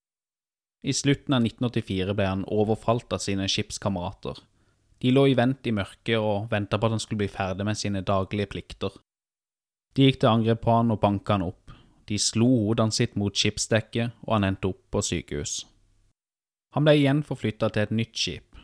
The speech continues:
denne gangen et litt mindre skip, men med flere soldater ombord. Det gikk ikke noe bedre for han på dette skipet heller. Han havnet fort i trøbbel med de rundt seg, og ble med det sendt til en litt mer omfattende medisinsk evaluering.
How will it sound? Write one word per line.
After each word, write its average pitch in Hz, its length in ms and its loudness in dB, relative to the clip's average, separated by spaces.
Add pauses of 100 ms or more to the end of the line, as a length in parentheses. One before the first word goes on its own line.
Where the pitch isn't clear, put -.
(280)
denne 110 180 2
gangen 110 160 0
et 104 240 -6
litt - 160 -8
mindre 98 400 -2
skip, - 320 -8
men 95 240 -4
med 92 300 -4
flere 101 260 -4
soldater 98 600 -4
ombord. 69 400 -10 (760)
Det 151 140 6
gikk 143 160 2
ikke 156 100 2
noe 147 140 2
bedre 127 260 4
for 120 140 0
han 107 100 -2
på 104 80 2
dette 104 240 -2
skipet 101 300 -2
heller. 78 260 -8 (320)
Han 104 140 -2
havnet 110 260 2
fort - 380 -4
i 123 80 -8
trøbbel 98 320 -2
med 98 100 0
de 90 160 -4
rundt 87 240 -6
seg, 98 240 -2 (240)
og 139 80 0
ble 131 160 8
med 127 160 4
det 117 140 4
sendt 107 260 0
til 104 140 2
en 98 80 0
litt - 180 -6
mer 95 320 -2 (400)
omfattende 127 720 0
medisinsk 87 640 -6
evaluering. 85 500 -4